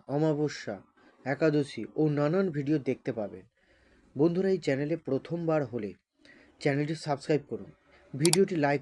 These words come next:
করুন, কারণ কোনো নতুন ভিডিও সবার আগে দেখার জন্য। চলুন বন্ধুরা, আজকের ভিডিওটি শুরু করা যাক। এই ভিডিও থেকে আমরা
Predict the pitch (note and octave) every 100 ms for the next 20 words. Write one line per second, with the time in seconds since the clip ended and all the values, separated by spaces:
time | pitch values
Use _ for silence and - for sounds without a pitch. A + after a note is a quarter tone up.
0 | - G2+ G2 _ - - D3 C#3+ B2+ -
1 | F#3+ G3+ C#3+ C#3+ F#3 D#3 C#3+ C3+ A#2+ -
2 | - - - D3+ C3+ C#3 C3+ C3 B2 A2
3 | C3+ B2 A2 G2 - - - - - -
4 | D#3+ E3 F#3+ E3 C#3+ A#2+ G2+ G2+ - -
5 | - - C#3 C#3 - F3 C#3+ D3 D3+ D3
6 | E3 F3 _ _ - - D3 C3+ B2+ G#2+
7 | G2 F#2 - - - - - - - -
8 | C#3+ E3+ C#3 C3+ E3+ F3+ E3+ B2+ G2 -
9 | _ _ - C#3+ D3